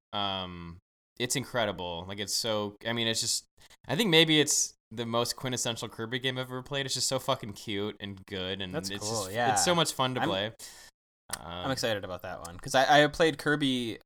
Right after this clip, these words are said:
Speaker 2: All-Star.
Speaker 1: Which
Speaker 2: Kirby
Speaker 1: i-
Speaker 2: Superstar?
Speaker 1: K-,
Speaker 2: Kirby
Speaker 1: yeah,
Speaker 2: Superstar.
Speaker 1: Superstar. All-Star was Mario. It was a Super
Speaker 2: Yeah.
Speaker 1: Mario All-Star. Um,
Speaker 2: Mm-hmm.
Speaker 1: but yeah. Yeah.
Speaker 2: And that was just, like, a weird, like, conglomeration of different little mini games, sort of. But I,
Speaker 1: Yeah.
Speaker 2: so I don't really know how it compares to Kirby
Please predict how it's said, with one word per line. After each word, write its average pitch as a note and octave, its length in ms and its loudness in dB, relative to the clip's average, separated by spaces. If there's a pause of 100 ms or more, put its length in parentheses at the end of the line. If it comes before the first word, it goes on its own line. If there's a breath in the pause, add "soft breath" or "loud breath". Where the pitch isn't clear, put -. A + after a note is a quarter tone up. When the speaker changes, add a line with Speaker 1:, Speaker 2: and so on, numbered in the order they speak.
Speaker 2:
All-Star. F2 760 0 (540)
Speaker 1:
Which C3 160 -4
Speaker 2:
Kirby A#2+ 160 0
Speaker 1:
i- G#2+ 40 -2
Speaker 2:
Superstar? A3 720 0
Speaker 1:
K-, - 160 -16
Speaker 2:
Kirby D3+ 200 4
Speaker 1:
yeah, C3 180 10
Speaker 2:
Superstar. F#2+ 800 0
Speaker 1:
Superstar. - 60 -12
All-Star B2+ 320 2
was G#2 140 -2
Mario. E2+ 680 -6 (300)
It G#2 60 -12
was G2+ 80 -10
a - 40 -8
Super G#2 220 -4
Speaker 2:
Yeah. G2+ 100 -2
Speaker 1:
Mario F2 220 -2 (120)
All-Star. - 440 -10 (540)
Um, A2+ 120 -8
Speaker 2:
Mm-hmm. G#2+ 140 -8 (200)
Speaker 1:
but G2 120 -8
yeah. A#1 180 -6 (680)
Yeah. A#2+ 160 2
Speaker 2:
And D#3+ 80 4
that G3 120 10
was F3+ 140 2
just, F3 140 -2
like, D#3 120 -2
a C3 60 2
weird, B2+ 460 0 (160)
like, A2 260 -4
conglomeration A2+ 720 -2
of A2 140 -6
different A#2 280 -8
little G#2 200 -6
mini A2 220 -4
games, G3+ 380 -4
sort G3+ 320 2
of. G#3 220 2
But B2+ 140 2
I, A2+ 80 4
Speaker 1:
Yeah. G2+ 40 0
Speaker 2:
so G2+ 160 2
I B2 80 6
don't D3+ 140 2
really C3 180 0
know A#2+ 160 2
how A#2 160 4
it G2+ 80 0
compares G#2+ 380 -6
to - 80 -12
Kirby F#2+ 280 -10